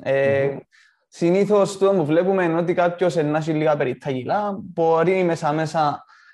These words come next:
Speaker 1: να πηγαίνει σε έναν τροχαδάκι, αλλά μέχρι εκεί. Δηλαδή,
Speaker 2: Μμμ.
Speaker 1: εσύ, πες μου λίγο και εσύ που την εμπειρία σου,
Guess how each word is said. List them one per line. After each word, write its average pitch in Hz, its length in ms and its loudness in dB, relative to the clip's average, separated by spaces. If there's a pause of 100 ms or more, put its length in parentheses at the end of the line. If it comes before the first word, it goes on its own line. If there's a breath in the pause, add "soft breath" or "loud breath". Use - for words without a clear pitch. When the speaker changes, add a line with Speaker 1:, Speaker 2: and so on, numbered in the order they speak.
Speaker 1:
να 139 100 -2
πηγαίνει 151 440 0
σε 156 120 -4
έναν 151 180 0
τροχαδάκι, 156 680 -2 (760 loud breath)
αλλά 220 680 0 (120)
μέχρι 202 480 0
εκεί. 147 480 0 (360)
Δηλαδή, 139 260 -2
Speaker 2:
Μμμ. 170 80 4
Speaker 1:
εσύ, 196 640 -2
πες 180 100 -2
μου 214 120 0
λίγο 208 180 0
και 196 60 2
εσύ 170 160 -2
που 175 60 0
την 208 100 0
εμπειρία 180 460 2
σου, 160 460 -2